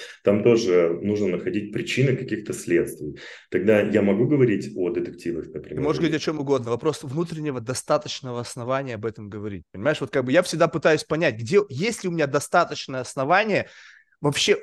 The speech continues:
Speaker 2: высказывать, ну, то есть я могу высказывать любую точку зрения по любому вопросу и сразу же говорить дисклеймер, то есть я мудак, то есть моя точка зрения вообще не имеет никакого значения, я просто что-то выдумал.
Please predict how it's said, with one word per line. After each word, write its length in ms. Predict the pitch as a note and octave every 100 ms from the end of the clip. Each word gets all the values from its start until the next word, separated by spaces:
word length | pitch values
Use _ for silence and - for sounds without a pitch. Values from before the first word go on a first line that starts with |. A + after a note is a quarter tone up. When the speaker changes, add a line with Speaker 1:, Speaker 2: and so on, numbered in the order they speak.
| -
Speaker 2:
высказывать, 720 | C#3+ D3+ - F3+ D3+ D3 C#3+
ну, 60 | F#3
то 60 |
есть 100 | G3 -
я 140 | F#3
могу 220 | G3+ G3
высказывать 520 | F#3+ - F#3 D#3+ D3+
любую 220 | D#3 D#3+ E3
точку 280 | C#3+ -
зрения 220 | C3 A#2 G2+
по 80 | B2+
любому 320 | C#3 D#3 B2+
вопросу 300 | A#2+ B2 A#2+
и 40 |
сразу 240 | A#2+ D#3+ D#3
же 60 | C#3+
говорить 280 | C3+ C#3+ B2
дисклеймер, 460 | B2+ - D#3 A2
то 80 | D#2+
есть 120 | A2+
я 100 | - E3+
мудак, 400 | E3+ A#2+ G2+ -
то 80 | A#2
есть 140 | - G2+
моя 200 | C3+ D#3
точка 280 | D3+ C3+ C#3
зрения 260 | C#3 C#3+ A#2+
вообще 200 | B2 C#3+
не 120 | C3+
имеет 260 | D3+ C#3
никакого 340 | B2 A#2 B2+ A#2
значения, 380 | B2 - B3 G#3+
я 80 |
просто 260 | E3 G3 -
что-то 220 | F#3 E3
выдумал. 500 | C3 C3 G#2+ F#2+ F2